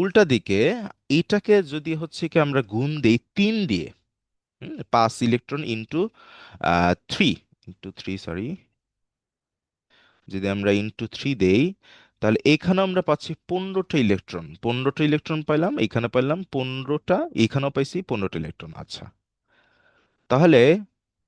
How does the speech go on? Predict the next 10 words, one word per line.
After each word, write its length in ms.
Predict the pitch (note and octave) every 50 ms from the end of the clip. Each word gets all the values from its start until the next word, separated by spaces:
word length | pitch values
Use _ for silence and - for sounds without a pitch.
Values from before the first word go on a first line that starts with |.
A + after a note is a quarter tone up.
| _ -
যেহেতু 320 | A#2 A2+ C#3 D3 - - E3+ E3
আমরা 140 | E3 D#3+ D#3 A#2+
দুই 120 | A#2 A#2+ B2+ - -
পাশের 280 | C#3 C3 - - D3 C3 - A2+
ইলেকট্রন 340 | A2 A#2 A#2 - - B2+ B2+ -
সংখ্যা 220 | C3 B2 A2+ B2 G2+ F#2
ব্যালেন্স 240 | F#2+ G2+ A#2 C3 - -
করতে 200 | C3 A2+ - - A2 F#2
পারছি, 200 | F2+ F2 - A#2 A#2+
তাহলে 160 | - A#2 G#2